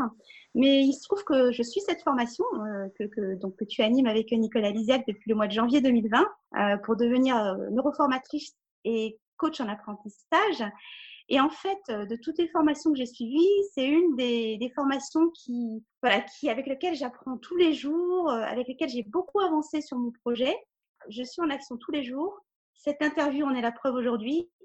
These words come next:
Il y a neuf mois, j'aurais jamais pensé, euh, pouvoir, euh, réaliser une interview et je suis là. Et, euh, cette, euh, c'est, cette, euh, façon que vous avez de nous pousser à agir, je trouvais que c'était intéressant de la partager avec, euh, les auditeurs de Learneuse,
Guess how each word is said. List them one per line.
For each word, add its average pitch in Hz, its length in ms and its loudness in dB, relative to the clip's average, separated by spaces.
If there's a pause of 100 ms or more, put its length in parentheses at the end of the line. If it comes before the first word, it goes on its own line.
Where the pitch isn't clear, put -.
Il 226 60 -2
y - 20 2
a 233 40 0
neuf 269 280 -2
mois, 294 180 2
j'aurais 226 240 -2
jamais 302 340 4
pensé, 285 480 -2
euh, 214 120 -2
pouvoir, 240 400 2
euh, 208 140 2
réaliser 269 400 0
une 262 100 0
interview 233 400 -6 (120)
et 226 80 -6
je 233 120 -4
suis - 220 -8
là. 220 140 -2 (460)
Et, 311 240 6
euh, 302 140 4 (240)
cette, - 260 -8
euh, 233 800 -6 (120)
c'est, 247 180 -4
cette, 269 360 -4
euh, 220 400 0 (140)
façon 320 240 4
que 320 160 6
vous 247 60 2
avez 285 260 4
de 277 60 6
nous 247 120 2 (100)
pousser 311 260 0
à 277 100 4
agir, 247 320 0
je 320 80 -12
trouvais 277 160 -2
que 285 60 -12
c'était 226 120 -4
intéressant 262 380 2
de 320 60 8
la 285 80 6
partager 240 560 0
avec, 226 320 -2
euh, 196 100 0 (560)
les 220 180 0
auditeurs 285 460 4
de 262 80 4
Learneuse, 247 580 4